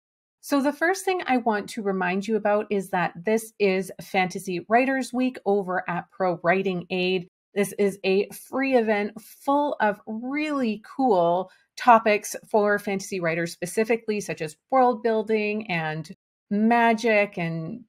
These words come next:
building magical, fantastical creatures and all of those sorts of topics. But if you don't write fantasy, there are still some subjects that you may find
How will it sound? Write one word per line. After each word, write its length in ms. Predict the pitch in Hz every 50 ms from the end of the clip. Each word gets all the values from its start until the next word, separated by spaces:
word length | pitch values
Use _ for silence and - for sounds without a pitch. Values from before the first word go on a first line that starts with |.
| _
building 400 | - 240 233 233 214 226 226 220 - -
magical, 400 | 214 214 220 214 220 - 220 202
fantastical 640 | - 202 190 190 - 185 175 - - 185 180 - 170
creatures 520 | 175 - 262 247 226 - 240 233 220 233
and 100 | 226 220 220
all 160 | 247 277 285
of 140 | 269 233 214
those 180 | 208 196 196 196
sorts 220 | - 180 170 -
of 80 | 175 170
topics. 540 | - 165 156 - - - - - - - - _ _ _ _ _ _ _ _
But 120 | - 233 254
if 160 | 254 254 254
you 100 | 254 254
don't 340 | 220 233 247 285 330 339 -
write 280 | 226 220 220 220 -
fantasy, 460 | - 196 196 202 220 208 - 196 175
there 200 | 165 - 180 - - 180
are 240 | 190 214 240 240
still 480 | - - - - - 269 302 349 381 349
some 480 | 349 - - 247 226 226 226 226 233 -
subjects 500 | - - 240 208 196 214 214 208 208 -
that 120 | - 214 -
you 160 | 196 208 220
may 240 | 202 180 170 175 180
find 320 | 175 - 190 190 196 190